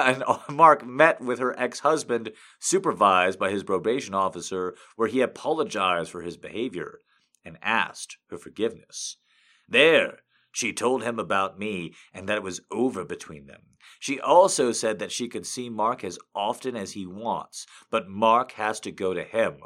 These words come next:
or he could meet Mark down the street to pick him up. The court restraining order mandates a one thousand foot radius exclusion zone around Angelica, wherever she is.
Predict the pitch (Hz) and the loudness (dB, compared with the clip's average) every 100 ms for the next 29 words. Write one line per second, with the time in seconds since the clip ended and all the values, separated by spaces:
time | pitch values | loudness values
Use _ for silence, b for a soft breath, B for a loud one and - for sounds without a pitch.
0 | - b b - 90 101 92 90 127 104 | -20 b b -12 -8 -6 -6 -4 -6 -4
1 | 110 123 127 98 113 113 104 90 - 117 | 4 6 6 4 2 4 0 -6 -6 -8
2 | - - 101 87 87 90 73 B B B | -8 -12 -12 -10 -8 -6 -8 B B B
3 | - 127 175 175 143 143 151 147 135 123 | -6 4 6 6 2 0 -2 0 -2 -2
4 | 123 123 127 127 110 101 107 135 160 135 | -2 -2 -2 -2 -4 -4 0 0 0 0
5 | 131 120 113 - 127 123 98 123 135 113 | 0 0 -6 -6 -6 -6 -6 -4 -2 -2
6 | 104 101 - - 143 117 85 90 87 85 | -2 -6 -10 -8 -8 -10 -10 -8 -6 -8
7 | 92 b b - 95 101 98 98 95 104 | -12 b b -10 -6 -6 -4 -8 -4 -2
8 | 117 90 80 80 - b b 95 95 - | -2 -4 -8 -14 -16 b b -4 -4 -4
9 | - 113 101 104 107 - 87 87 87 87 | -2 0 0 -6 -8 -10 -10 -12 -16 -18
10 | - 85 76 - _ - - | -14 -12 -14 -16 _ -20 -18